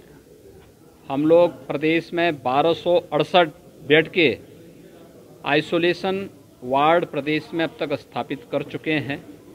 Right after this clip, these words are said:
प्रदेश में कुल ग्यारह मरीज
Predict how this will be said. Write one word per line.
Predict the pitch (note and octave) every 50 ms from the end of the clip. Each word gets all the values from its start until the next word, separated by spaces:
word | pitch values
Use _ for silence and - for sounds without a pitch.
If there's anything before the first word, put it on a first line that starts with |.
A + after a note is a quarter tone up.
| - - - - - - - - - - - - - - - - - - - - - - - - _ A#2+ B2 D3 D3 - - - - - - - - - _ _ - - - - -
प्रदेश | E3 E3 E3+ F#3+ G3+ G3+ G3 -
में | G#3 G3 G3+ F#3+ E3 D3+ D3+ - - - - - - - - - - - - - - - - - - - -
कुल | F#3+ G3 G3+ G3+ E3+
ग्यारह | C3+ D3+ D3 D3+ E3 F3+ F#3 F#3+ F#3
मरीज | E3 D3+ D3+ E3 F3 F3+ F3 - -